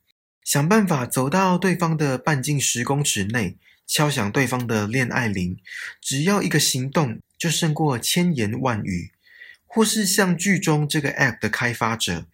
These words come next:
他讲了一句话，他说，“心里明明喜欢对方，但要开口说出来，为什么这么难呢？”这时候敲响恋爱铃就算是帮了一个大忙，把平时在脑海中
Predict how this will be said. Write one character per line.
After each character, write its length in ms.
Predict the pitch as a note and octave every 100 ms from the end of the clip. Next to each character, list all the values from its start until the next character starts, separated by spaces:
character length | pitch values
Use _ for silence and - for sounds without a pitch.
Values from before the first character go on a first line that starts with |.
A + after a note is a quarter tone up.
| - _
他 120 | F3
讲 220 | F3 A#2
了 100 | G2+
一 60 | G2+
句 200 | G#2 A#2+
话， 340 | A2 A2+ F#2 - - - -
他 120 | -
说 500 | D3+ D#3+ D3+ D3+ D3 - - _
，“心 320 | - - E3+
里 260 | E3 A#2+ G2
明 200 | G#2 A#2+
明 120 | A#2+
喜 220 | A#2+ -
欢 240 | F#2 A#2 A#2
对 220 | C3 G#2+
方， 380 | - G2+ G2 - _ _ _ -
但 200 | D#3+ D3+
要 140 | D#3
开 180 | D3 D3
口 160 | C3+ G#2
说 280 | - B2
出 200 | A#2 A#2+
来， 280 | A#2 F#2 F2+ -
为 120 | D#3+
什 180 | - F#2+
么 80 |
这 140 | G2 C#3
么 120 | A#2
难 280 | G2+ F2 F2+
呢？” 220 | F#2+ F#2 - _ _ _ _
这 120 | G#3
时 200 | G#3 E3+
候 220 | D#3+ F#3
敲 280 | D#3 - E3+
响 260 | D#3+ A2+ A2+
恋 160 | C#3+
爱 220 | C3 C#3+ A#2
铃 340 | G2 F#2 F2+
就 160 | - B2+
算 200 | B2 B2+
是 200 | A2+ B2
帮 180 | - A2
了 140 | G#2
一 40 | G2
个 80 |
大 280 | G2+ A#2+ G2+
忙， 280 | F2+ E2+ E2 - _ _ _ _
把 140 | B2+
平 240 | C3 D3 F#3
时 300 | F#3 C3+ C3+
在 200 | E3 C#3
脑 160 | B2
海 220 | B2 A2
中 340 | G#2 B2+ B2+